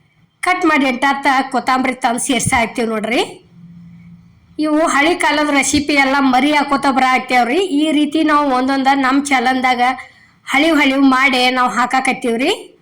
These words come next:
ನೋಡ್ರಿ ಇಲ್ಲೇ ಒಂದ್ ಎಡ್ಡ ಕರಿಬೇವಿನ ಎಲೆ ಇಟ್ಟೇವು. ಕೊತ್ತಂಬರಿ ಹಾಕಿದ್ದನ್ನು ಒಂದ್ ಸ್ವಲ್ಪ ಈ ರೀತಿ ತಿರುವ್ಯಾಡ್ಬೇಕ್ರಿ ಅದನ್ನ.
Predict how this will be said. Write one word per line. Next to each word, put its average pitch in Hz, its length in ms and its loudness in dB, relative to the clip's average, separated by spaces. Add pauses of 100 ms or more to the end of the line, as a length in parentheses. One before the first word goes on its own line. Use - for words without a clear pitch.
(840)
ನೋಡ್ರಿ 262 260 0
ಇಲ್ಲೇ 240 200 0
ಒಂದ್ 277 240 2
ಎಡ್ಡ 247 180 0 (160)
ಕರಿಬೇವಿನ 262 560 2
ಎಲೆ 247 240 -2
ಇಟ್ಟೇವು. 247 320 -2 (1200)
ಕೊತ್ತಂಬರಿ 339 460 2
ಹಾಕಿದ್ದನ್ನು 277 580 0
ಒಂದ್ 269 100 0
ಸ್ವಲ್ಪ 247 300 -2
ಈ 262 160 4
ರೀತಿ 254 360 -2 (2250)
ತಿರುವ್ಯಾಡ್ಬೇಕ್ರಿ 254 720 0
ಅದನ್ನ. 220 240 -2